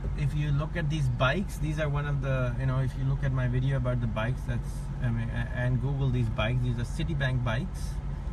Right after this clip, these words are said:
Um, and you can also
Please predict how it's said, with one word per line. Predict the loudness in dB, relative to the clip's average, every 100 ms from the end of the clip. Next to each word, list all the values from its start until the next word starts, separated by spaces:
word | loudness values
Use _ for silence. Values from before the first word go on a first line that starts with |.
| -4 -2
Um, | 0 2 2 2 0 0 -2 -2 -4 -2
and | 0 2 2
you | 2
can | 0 0
also | 0 0 0 0 2 0